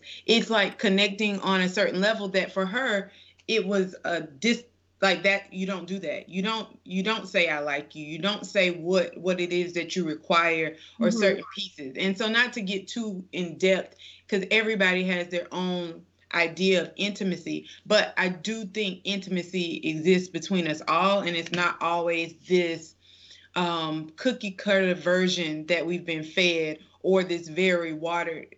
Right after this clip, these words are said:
Speaker 1: down version that we've been fed. And it's like, if you don't, if we don't take the responsibility as, um, believers or as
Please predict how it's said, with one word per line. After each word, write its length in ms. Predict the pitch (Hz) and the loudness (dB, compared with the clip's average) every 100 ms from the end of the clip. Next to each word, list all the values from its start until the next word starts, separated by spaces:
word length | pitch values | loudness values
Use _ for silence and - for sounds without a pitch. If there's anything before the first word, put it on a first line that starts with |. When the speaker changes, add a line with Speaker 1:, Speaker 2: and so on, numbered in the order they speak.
| 156 | -8
Speaker 1:
down 460 | 139 196 214 196 165 | 0 2 2 -2 -6
version 600 | 160 156 151 151 139 147 - | -8 -8 -8 -10 -12 -16 -8
that 180 | 165 156 | -6 -4
we've 200 | 156 156 | -6 -8
been 160 | 151 | -10
fed. 420 | 147 147 123 69 - | -10 -8 -6 -8 0
And 180 | 175 180 | 2 4
it's 220 | 175 - | 0 0
like, 260 | 190 175 175 | 0 0 -2
if 180 | 170 160 | -6 -4
you 220 | 175 214 | -4 -2
don't, 380 | 202 190 147 - _ - | -2 -4 -8 -16 _ -8
if 80 | 185 | -2
we 100 | 185 | 2
don't 220 | 247 240 | 2 4
take 160 | 247 220 | 2 2
the 80 | 190 | 2
responsibility 1080 | 180 - 190 190 185 185 180 185 175 160 - - - - | -2 0 -2 -2 0 0 0 0 -2 -4 -12 -20 -6 2
as, 580 | 175 170 165 160 156 - | 4 4 2 -2 -6 -8
um, 500 | 170 160 151 147 139 _ _ - | -8 -4 -6 -6 -8 _ _ -10
believers 800 | 165 190 196 240 220 196 180 175 | 2 4 8 6 6 4 4 2
or 380 | - 180 170 - | 0 0 2 2
as 420 | 175 165 156 156 | 2 2 2 -4